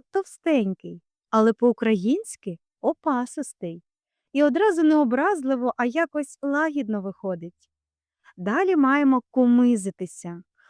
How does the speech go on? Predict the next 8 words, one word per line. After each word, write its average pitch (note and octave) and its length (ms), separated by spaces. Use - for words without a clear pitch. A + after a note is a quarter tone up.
От D4+ 180
коли D#4+ 300
хтось - 540
вередує, A#3 880
кривиться, B3 800
то F#4 100
не G4 120
нервуйтеся, C#4 840